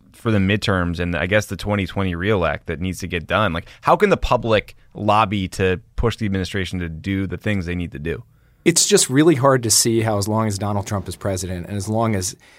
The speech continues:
Speaker 2: the whole question of Russian interference is bound up in his sort of psychology about his own legitimacy,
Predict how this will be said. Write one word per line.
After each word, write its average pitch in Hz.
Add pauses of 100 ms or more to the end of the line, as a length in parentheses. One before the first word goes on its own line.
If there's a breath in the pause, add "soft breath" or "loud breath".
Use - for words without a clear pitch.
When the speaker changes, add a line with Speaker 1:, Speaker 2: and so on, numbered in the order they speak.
(120 soft breath)
Speaker 2:
the 110
whole 110
question 117
of 101
Russian 104
interference 104
is 90
bound 98
up 98
in 90
his 95
sort 95
of 87 (880 soft breath)
psychology 107
about 98
his 95
own 107
legitimacy, 92